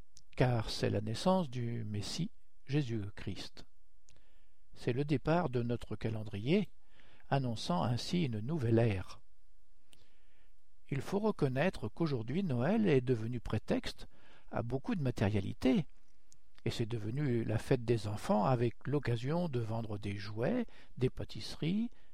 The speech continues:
de faire victuailles et autres excès. Mais n'est-ce pas là oublier les conditions volontaires de cette naissance ? N'est-ce pas là oublier la raison de cette venue, portant dans son message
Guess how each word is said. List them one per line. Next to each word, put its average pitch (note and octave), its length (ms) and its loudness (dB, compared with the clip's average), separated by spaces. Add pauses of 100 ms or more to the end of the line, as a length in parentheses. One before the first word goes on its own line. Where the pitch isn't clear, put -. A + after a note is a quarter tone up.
(140)
de A#2+ 100 -2
faire A2+ 240 0
victuailles D#3+ 640 0
et B2+ 60 4
autres A#2+ 340 0
excès. - 340 -2 (1500)
Mais A#2+ 240 2 (640)
n'est-ce G#2+ 220 -4
pas G#2+ 160 2
là F3 160 6
oublier C3 500 2
les E3 140 6
conditions B2 520 -4
volontaires A#2 600 0
de C#3 100 2
cette - 240 0
naissance ? A2 640 -4 (1300)
N'est-ce - 220 -4
pas - 160 0
là E3+ 180 6
oublier C#3+ 460 4
la C3+ 120 10
raison A#2+ 360 0
de A2+ 80 -2
cette G2+ 260 -2
venue, D#3 340 0 (720)
portant - 400 0
dans G#2+ 140 -2
son - 180 -4
message F#3+ 600 0